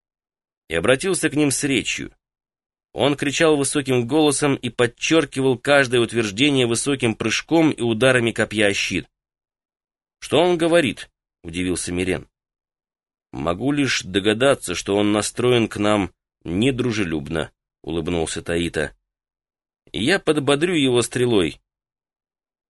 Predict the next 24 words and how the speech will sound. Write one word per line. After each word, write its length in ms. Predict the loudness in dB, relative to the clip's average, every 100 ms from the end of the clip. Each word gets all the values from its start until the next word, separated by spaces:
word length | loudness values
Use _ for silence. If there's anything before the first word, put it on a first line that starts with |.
| _ _ _ _
"Он 240 | -8 -4 -2
на 100 | -4
семьдесят 680 | -2 -2 -2 -4 -6 -6
шагов 380 | -4 -2 -2 -2
дальше 380 | 2 2 2 -4
твоего 360 | -2 0 0
самого 460 | 0 0 0 2 0
дальнего 500 | 0 2 2 0 -2
выстрела", 600 | 0 -2 -4 -4 -4 -6 -10 _ _ _
сдержал 680 | -8 -8 -2 0 0 2 2
его 260 | 2 0 0
Таита. 560 | 0 0 0 -4 -6 -8 _ _ _ _ _
"У 80 | -6
нас 300 | -2 -2 -2
нет 320 | 0 0 0
лишних 440 | -2 -2 -2 -4
стрел". 440 | -4 -4 -2 -2 -4 _ _ _ _ _ _ _ _ _ _ _ _ -6
Они 240 | -2 2
наблюдали, 520 | 2 0 2 2 2
как 240 | 2 0 2
Басма, 640 | 2 2 0 0 0 -2 _
верховный 600 | -6 -4 0 0 2 4
вождь 260 | 4 2 0
Басмара, 640 | -2 -2 0 2 2 0